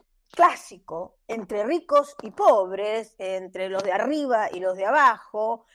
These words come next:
entre los opulentos y los carenciados, entre ese famoso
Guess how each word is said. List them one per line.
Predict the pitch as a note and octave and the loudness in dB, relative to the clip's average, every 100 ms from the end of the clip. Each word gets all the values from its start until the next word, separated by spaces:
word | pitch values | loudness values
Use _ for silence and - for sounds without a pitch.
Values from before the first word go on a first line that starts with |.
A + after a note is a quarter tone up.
| - | -12
entre | G#3 G3+ G#3 | -10 -4 -2
los | F#3+ G3 | -2 -2
opulentos | F#3+ - G3+ D4+ E4 D4 A3 A3+ G#3+ G#3+ - | -8 -8 4 6 6 2 -4 -4 -2 -4 -10
y | G3 G3 G3 F#3+ | -14 -10 -8 -4
los | F#3 F#3 | -4 -4
carenciados, | F#3 F3+ F#3 - E4 A#3 G#3+ G#3+ | -4 -8 -8 2 4 4 0 -4
entre | G3+ A#3 - A#3+ | -10 -10 -4 -4
ese | B3+ B3 | -2 -4
famoso | G#3+ A3 B3 - G#3+ | -4 -4 -6 -4 -6